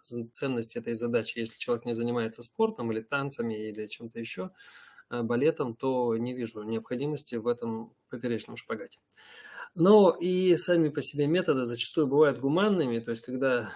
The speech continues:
люди не торопятся и приходят к этому шпагату плавно и длительно, а бывает, когда они очень торопятся и делают это резко и порой даже с травмами. Поэтому вот это вот, э, не очень, на мой взгляд,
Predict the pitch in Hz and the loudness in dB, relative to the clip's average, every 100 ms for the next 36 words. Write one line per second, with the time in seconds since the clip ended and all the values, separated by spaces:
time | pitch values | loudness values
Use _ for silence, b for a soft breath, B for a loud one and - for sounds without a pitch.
0 | B 131 123 120 120 131 131 123 113 - | B -6 -4 -4 -4 0 -2 -2 -4 -2
1 | 113 117 117 110 - 123 120 123 117 123 | -2 -2 -4 -8 -10 -10 -6 -4 -4 -6
2 | 120 117 - 127 117 113 - _ - 120 | -6 -8 -4 -2 -2 -2 -8 _ -4 -2
3 | 113 110 110 117 113 113 113 135 120 113 | 0 -2 -6 -6 -4 -4 -6 -6 -6 -6
4 | 107 110 b b b b 135 165 160 147 | -8 -12 b b b b -4 0 2 4
5 | 165 - 120 113 135 139 123 120 120 120 | 2 0 -6 -2 -2 0 -2 -4 -4 -6
6 | 113 113 117 151 151 - 143 131 123 120 | -8 -8 -2 -2 -2 -4 -4 -4 -4 -6
7 | 120 123 110 120 117 110 117 113 120 143 | -6 -6 -4 -2 -2 -6 -8 -8 -4 -4
8 | - 123 - 113 120 117 113 107 120 110 | -4 -10 -6 -4 -2 -2 -4 -6 -4 -4
9 | 107 101 101 120 117 113 117 113 117 120 | -4 -16 -6 0 0 -2 -6 -6 -6 -6
10 | 117 117 _ b b b - 120 120 120 | -6 -6 _ b b b -10 -4 -4 -4
11 | - 127 120 127 120 117 110 110 113 | -6 -8 -10 -10 -6 -4 -6 -6 -8